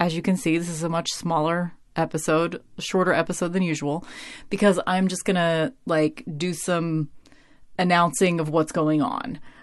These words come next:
Um, I mean, it's not like you guys really need that, but I thought, so my original thought was, I'm gonna take you through the whole process, 'cause you guys know I'm a process queen. Also, I'm going to,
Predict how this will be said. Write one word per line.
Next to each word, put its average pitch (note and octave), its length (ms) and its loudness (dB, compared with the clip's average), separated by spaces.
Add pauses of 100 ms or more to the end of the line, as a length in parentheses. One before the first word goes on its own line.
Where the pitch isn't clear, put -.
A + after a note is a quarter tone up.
Um, D3+ 640 2 (420)
I G#3+ 60 6
mean, A#3+ 240 10 (400)
it's - 180 -6
not - 140 6
like G3 120 -4
you G#3 80 -4
guys E3+ 220 2
really E3 240 -2
need D#3 200 -2
that, E3 180 2
but G#3 100 2
I G#3+ 80 6
thought, A3 340 6 (1500)
so D4 260 6
my A#3 200 6
original A#3+ 480 6
thought - 460 -2 (200)
was, D3+ 380 2
I'm F#3+ 60 -2
gonna A#3 100 2
take A3+ 240 -2
you G3 60 -6
through G3 100 -4
the E3 80 -2
whole E3 140 -6
process, E3 440 -4
'cause D#3+ 160 -4
you E3 60 -6
guys F#3+ 220 0
know E3 140 -4
I'm D#3 100 -2
a - 40 -10
process - 440 -6
queen. - 340 -10 (1300)
Also, G3 520 2 (400)
I'm F3+ 220 -4
going E3 260 -4
to, - 380 -8